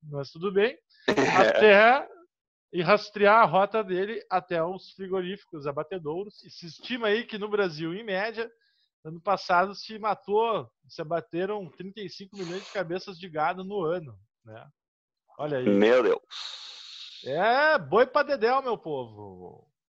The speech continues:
Speaker 1: Mas vamos lá, vamos pra próxima, próxima pauta. Aqui, ó, Coro-, ele mesmo, nem vou dizer mais. Parece
Speaker 2: É, nem, nem pronuncia.
Speaker 1: nem, não é muito bom nem falar, ó. Olha o toque na madeira, ó.
Speaker 2: É.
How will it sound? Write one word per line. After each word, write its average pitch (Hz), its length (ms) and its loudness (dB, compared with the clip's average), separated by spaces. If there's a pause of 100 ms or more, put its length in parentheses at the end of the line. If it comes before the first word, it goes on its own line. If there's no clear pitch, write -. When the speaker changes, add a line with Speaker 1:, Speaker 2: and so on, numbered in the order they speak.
(120)
Speaker 1:
Mas 120 200 -16
vamos 160 200 -10
lá, 185 300 0
vamos 135 240 -8
pra 175 160 -2
próxima, 180 720 -4 (160)
próxima 190 540 -4
pauta. 208 480 -4 (540)
Aqui, 120 200 -12
ó, 170 160 -4 (360)
Coro-, 226 920 4
ele 208 320 2
mesmo, 147 340 -2
nem 170 120 -8
vou 196 160 -2
dizer 165 260 -4
mais. 127 480 -8 (1040)
Parece 202 340 8
Speaker 2:
É, 190 240 8 (140)
nem, 95 160 -2
nem 107 180 0
pronuncia. 117 880 -4 (400)
Speaker 1:
nem, 170 400 -8
não 156 160 -2
é 220 60 0
muito 220 320 -8
bom 190 160 -2
nem 220 220 -6
falar, 180 500 6
ó. 160 200 4 (120)
Olha 165 140 4
o 190 80 6
toque 190 280 2
na 185 80 0
madeira, 151 460 2
ó. 113 100 -4
Speaker 2:
É. 104 220 2